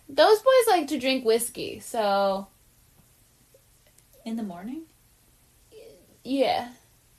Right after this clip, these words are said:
Speaker 2: Okay.
Speaker 1: They mi-, I think that they're gonna buy us shots.
Speaker 2: Oh, okay.
Speaker 1: So maybe, but also, you never know. Br-, I feel like brunch, you never fucking
Speaker 2: You
Speaker 1: know.
Speaker 2: never know. You never know.
Speaker 1: But I think that you just maybe pace yourself, 'cause then when you get to your evening party,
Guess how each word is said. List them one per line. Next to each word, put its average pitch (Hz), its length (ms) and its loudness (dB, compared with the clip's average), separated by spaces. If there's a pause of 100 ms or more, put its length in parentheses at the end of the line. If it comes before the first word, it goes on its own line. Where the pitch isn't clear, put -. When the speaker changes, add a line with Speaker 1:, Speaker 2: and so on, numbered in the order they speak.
(140)
Speaker 2:
Okay. 220 240 -14 (180)
Speaker 1:
They 311 140 6
mi-, 330 100 4
I 311 240 4
think 330 260 -2
that 269 180 2
they're 247 160 0
gonna 247 160 -2
buy 202 240 2
us 196 80 -4
shots. - 580 -10 (200)
Speaker 2:
Oh, 208 200 -8
okay. - 240 -18 (480)
Speaker 1:
So 302 260 8
maybe, 285 400 4 (1300)
but 302 140 8
also, 311 240 8
you 311 180 0
never 285 200 4
know. 220 200 0
Br-, 311 200 6
I 330 120 4
feel 415 160 6
like 392 140 2
brunch, 240 320 0
you 247 80 -6
never 208 320 -2
fucking 202 260 -8
Speaker 2:
You 220 80 -4
Speaker 1:
know. 202 60 -6
Speaker 2:
never - 280 -10
know. - 220 -18
You - 120 -16
never - 200 -14
know. - 260 -10
Speaker 1:
But 247 400 4 (160)
I 277 80 0
think 311 180 2
that 285 100 0
you 269 180 -2
just 262 160 -6
maybe 247 240 0
pace 233 240 0
yourself, 294 320 0
'cause 247 140 -4
then 233 160 0
when 220 100 -4
you 208 60 -4
get 220 140 -2
to 220 100 -6
your - 80 -6
evening 233 400 -6
party, 269 420 -2